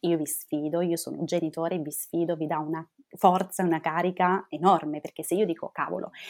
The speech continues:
tu-, farò tutto questo, cioè il mio obiettivo è importante, no? E, e io già da-, dalle piccole cose posso raggiungere questo obiettivo".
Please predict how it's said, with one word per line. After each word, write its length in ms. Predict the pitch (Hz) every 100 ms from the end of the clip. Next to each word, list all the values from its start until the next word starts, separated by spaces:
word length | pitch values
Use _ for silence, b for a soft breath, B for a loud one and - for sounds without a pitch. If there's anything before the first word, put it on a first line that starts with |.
| B -
tu-, 160 | - -
farò 280 | 185 180 180
tutto 300 | 185 - 220
questo, 380 | 170 170 -
cioè 180 | 180 139
il 140 | - 170
mio 120 | 180
obiettivo 640 | 170 196 _ 190 185 202
è 400 | - 160 180 185 -
importante, 840 | 165 - 175 - 151 151 156 160
no? 220 | 160 208 - B B
E, 640 | 170 165 165 160 156 156 -
e 100 | 180
io 180 | 180 220
già 160 | 190
da-, 160 | 185 170
dalle 340 | 170 170 180
piccole 320 | 180 190 220 202
cose 240 | 208 220
posso 500 | 165 - - 175 -
raggiungere 580 | - 185 170 175 175 165
questo 260 | 165 - 151
obiettivo". 640 | 151 - - 151 156 185